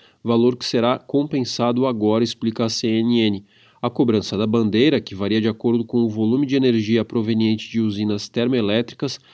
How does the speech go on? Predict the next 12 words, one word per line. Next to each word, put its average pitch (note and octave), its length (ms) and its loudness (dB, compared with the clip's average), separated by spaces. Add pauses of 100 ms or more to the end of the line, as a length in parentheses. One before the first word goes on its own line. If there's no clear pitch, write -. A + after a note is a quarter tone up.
(160)
foi - 160 2
suspensa D3 640 0
no B2+ 100 2
ano B2+ 140 0
passado A#2+ 560 0
por A2+ 160 -8
causa A2+ 320 -2
dos A2 180 -2
efeitos A#2 380 -4
econômicos G#2 580 -4
da G#2 120 -2
pandemia. G#2+ 560 -2